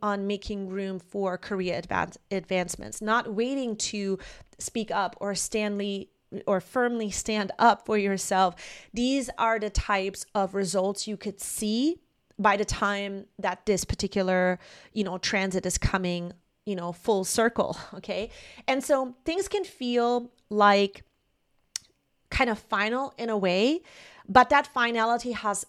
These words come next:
a lot to do with our other, um, transits that we can't get into everything, right? But Saturn is gonna make a shift, um,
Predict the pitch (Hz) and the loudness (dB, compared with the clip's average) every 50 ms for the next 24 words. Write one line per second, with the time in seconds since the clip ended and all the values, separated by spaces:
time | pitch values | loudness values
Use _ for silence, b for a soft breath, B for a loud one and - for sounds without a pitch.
0 | - - 202 202 196 185 185 - - 220 196 - 196 196 190 190 185 185 185 196 | -10 -10 -8 -6 -4 -4 -4 -4 -4 -4 -4 -2 -2 -2 0 0 0 -2 -4 -6
1 | - - - 190 190 180 - - - _ _ _ - 226 208 196 196 185 - - | -10 -8 -2 0 0 0 -2 -4 -18 _ _ _ 0 0 2 2 2 0 0 -2
2 | - 214 208 190 208 202 202 196 196 202 - - _ - 202 190 180 180 180 175 | 0 0 2 4 4 4 4 4 2 0 -2 -6 _ -8 -6 -4 -4 -6 -8 -10
3 | 175 175 180 180 185 - _ _ - - - 240 220 226 226 214 240 233 240 - | -12 -12 -14 -14 -16 -18 _ _ -6 -4 0 2 2 2 2 2 2 2 0 -2
4 | - - - 202 - - - - 214 - - - 269 269 254 277 233 - 226 214 | -4 -6 -4 -2 -4 -4 -4 -6 -6 -2 0 0 0 2 0 -2 -2 -2 -4 -6
5 | - - - 220 202 220 208 175 - - 190 202 180 170 170 165 185 185 185 220 | -6 -4 -4 -2 0 -2 -2 -4 -6 -8 -10 -10 -10 -10 -6 -4 0 2 2 2
6 | 226 - - 196 185 175 175 B B B B B B B - - 254 240 233 233 | 0 0 2 2 2 2 0 B B B B B B B 4 6 8 8 8 6
7 | 220 226 220 - - 226 220 220 214 208 226 208 - - 226 208 208 208 - - | 4 2 0 0 0 0 0 0 0 0 0 -2 0 2 2 2 2 0 -4 -16
8 | - _ _ _ - 202 196 190 185 180 185 185 190 | -18 _ _ _ -6 -2 -2 -2 -2 -4 -6 -10 -14